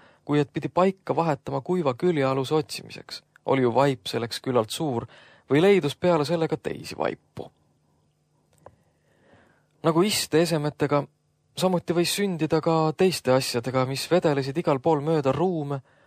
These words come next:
olgu kusagil simpsidel, laudadel, akendel, postamentidel või riiulitel. Kõik need asjad olid nii-öelda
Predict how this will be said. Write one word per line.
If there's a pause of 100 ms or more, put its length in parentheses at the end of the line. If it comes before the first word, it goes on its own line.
(180)
olgu
kusagil
simpsidel,
laudadel,
akendel,
postamentidel
või
riiulitel. (600)
Kõik
need
asjad
olid
nii-öelda